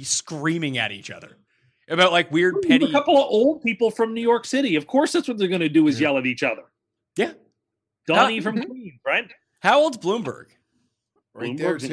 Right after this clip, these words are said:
Speaker 3: too.
Speaker 2: seventies.
Speaker 3: Yeah, seventy-five, seventy-four.
Speaker 1: Maybe don't
Speaker 3: Maybe
Speaker 1: vote.
Speaker 3: not.
Speaker 1: Maybe don't vote in someone who's gonna be an octogenarian.
Speaker 2: Well, but that's what people are supporting. We only have, uh, peop-, the public only have themselves to blame.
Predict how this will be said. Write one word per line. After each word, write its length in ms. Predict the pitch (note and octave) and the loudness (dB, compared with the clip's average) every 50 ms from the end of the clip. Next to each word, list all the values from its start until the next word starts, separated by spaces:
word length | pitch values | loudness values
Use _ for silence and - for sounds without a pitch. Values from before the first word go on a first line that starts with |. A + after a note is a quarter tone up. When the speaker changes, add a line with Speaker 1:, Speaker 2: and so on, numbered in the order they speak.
| F3+ G3+ F3 | -6 -6 -6
Speaker 3:
too. 20 | A2 | -8
Speaker 2:
seventies. 280 | F#2+ F#2 F#2+ G#2+ B2+ C3+ _ | -12 -16 -14 -14 -14 -14 _
Speaker 3:
Yeah, 320 | _ B2 C#3 E3 E3+ C#3 A2 | _ -16 -14 -12 -12 -14 -16
seventy-five, 840 | - - - B2+ B2+ B2+ C3 A#2+ G#2+ _ - G2+ A2+ C#3+ E3+ F3+ - | -18 -16 -14 -14 -14 -14 -14 -16 -16 _ -12 -10 -10 -10 -10 -12 -12
seventy-four. 760 | - - G#2+ G#2 G2+ F#2+ - - A2 B2+ C#3+ E3+ F#3 F3+ - _ _ _ _ _ _ _ _ _ _ _ _ _ - | -16 -18 -16 -16 -18 -20 -16 -14 -12 -10 -10 -10 -12 -14 -18 _ _ _ _ _ _ _ _ _ _ _ _ _ -20
Speaker 1:
Maybe 180 | C#3 A3 G#4 A4+ A4+ A#4 A4+ _ | -18 -16 -16 -14 -14 -14 -14 _
don't 200 | - A4 G#4+ - | -16 -16 -16 -14
Speaker 3:
Maybe 120 | - C#4 F4 | -12 -12 -10
Speaker 1:
vote. 200 | F4 E4+ D#4+ D#3+ | -12 -12 -14 -16
Speaker 3:
not. 160 | D#3+ D#3 - | -16 -16 -14
Speaker 1:
Maybe 240 | - G3 G#3 G3+ G4 | -14 -14 -12 -14 -12
don't 240 | G3 F3+ F3+ - _ _ - | -14 -14 -16 -16 _ _ -14
vote 180 | C#4+ B3+ C4 D4 | -14 -12 -12 -12
in 100 | C#4+ C#4+ | -14 -14
someone 140 | C4+ B3+ C4 | -14 -14 -14
who's 80 | C4+ A#3 | -12 -12
gonna 100 | A#3+ A#3+ | -12 -12
be 80 | B3+ A#3+ | -12 -12
an 100 | A3+ - | -12 -12
octogenarian. 960 | - G3+ G#3+ - - A3+ A3+ A3+ F#3 D3 F3 G3+ A3+ A#3 A#3+ A#3+ B3 A#3+ A#3 - _ _ _ _ _ _ | -10 -12 -10 -12 -12 -14 -14 -12 -10 -8 -8 -6 -6 -6 -6 -8 -8 -12 -14 -18 _ _ _ _ _ _
Speaker 2:
Well, 300 | C#3+ C#3 D#3 G#3 C4 C4 - | -8 -4 -4 -2 -4 -4 -8
but 120 | - - | -6 -4
that's 200 | - C#3+ D3 - | -2 -2 -2 -2
what 120 | F#3 D#3 - | -4 -6 -4
people 320 | E3+ F3 E3+ - F3+ F#3+ | -4 -6 -4 -2 -2 -2
are 80 | F#3+ F3 | -2 -4
supporting. 480 | - F3 - F#3 G3+ D4 D#4 C#3+ - _ _ _ _ _ _ - _ _ - | -6 -8 -6 -4 -4 -4 -4 -6 -8 _ _ _ _ _ _ -20 _ _ -2
We 140 | C3 C3 D3+ | 0 2 2
only 260 | D#3 F3+ G3 A3 F#3+ | 2 2 0 0 -2
have, 240 | G3 G#3 G3+ - D#3+ | -2 -4 -4 -2 -2
uh, 80 | D#3+ | -2
peop-, 320 | C#3 - - F#3+ G3 - - | -2 -2 -6 -8 -6 -6 -6
the 80 | A#3+ | -4
public 340 | - - F3 F#3+ G#3+ F#3 - | -2 -2 -2 -2 -2 -4 -4
only 160 | F3+ F3+ F3 | -4 -4 -4
have 180 | D3+ F3 F#3 F#3+ | -4 -4 -6 -6
themselves 440 | F#3+ F3+ - - F3+ E3+ E3 C#3+ B2+ | -6 -6 -2 -2 0 0 0 -2 -4
to 80 | - - | -6 -8
blame. 260 | B2 D3 D3+ C3+ - | -6 -6 -6 -8 -10